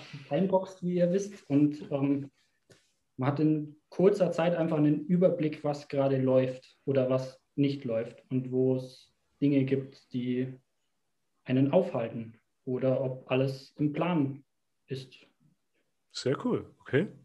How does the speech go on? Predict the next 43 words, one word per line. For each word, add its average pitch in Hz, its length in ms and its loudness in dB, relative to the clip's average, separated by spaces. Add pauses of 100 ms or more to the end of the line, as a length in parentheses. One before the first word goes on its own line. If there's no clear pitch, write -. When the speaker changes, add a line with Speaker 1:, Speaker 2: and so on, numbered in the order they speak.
Speaker 2:
Das, - 220 -4
äh, - 140 -12
habe 131 420 4
ich 131 60 2
so 160 140 8
nie, 147 180 2
also 104 180 0 (120)
selten 156 320 4
gehört, 151 360 4 (400)
aber 120 120 6
ich - 80 2
glaub, 135 100 4
das 131 100 6
spricht - 220 0
so - 80 0
ein 120 60 2
bisschen 131 260 2
der 110 100 4
P 110 140 -2
O 110 140 2
aus 131 140 2
dir. 123 140 4
Der 110 160 2
Return 120 300 2
of, 113 240 -2
on, 120 160 -4
on 117 160 -2
Invest 113 420 2
ist 131 140 -2
natürlich 117 280 -2
beim 107 160 2
Daily 110 340 4 (340)
extrem 131 500 4
gut, 107 240 0
ja. 110 500 -2
Äh, 107 40 -4
kurze 127 340 0
Zeit, 127 280 2
man 110 80 -2
kriegt - 180 -6
einen 110 60 -4
guten 107 160 -4
Überblick. 104 420 -6